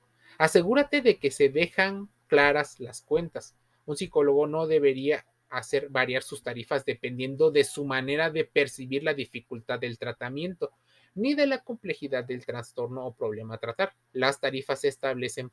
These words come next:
por tiempo y normalmente se fijan indicando una cantidad a pagar en una sesión de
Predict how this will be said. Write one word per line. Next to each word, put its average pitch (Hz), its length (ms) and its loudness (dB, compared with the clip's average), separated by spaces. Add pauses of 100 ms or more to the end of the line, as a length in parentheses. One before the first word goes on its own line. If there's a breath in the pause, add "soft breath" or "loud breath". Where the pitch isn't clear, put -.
por 147 480 8
tiempo 143 460 -4
y 123 60 -8
normalmente 131 800 -4 (340 soft breath)
se 135 200 0
fijan 139 360 -4
indicando 127 580 -4
una 143 180 -2
cantidad 123 460 -4
a 135 120 -2
pagar 117 340 -2
en 120 140 -2
una 127 240 -6
sesión 156 480 -6 (420)
de 131 420 2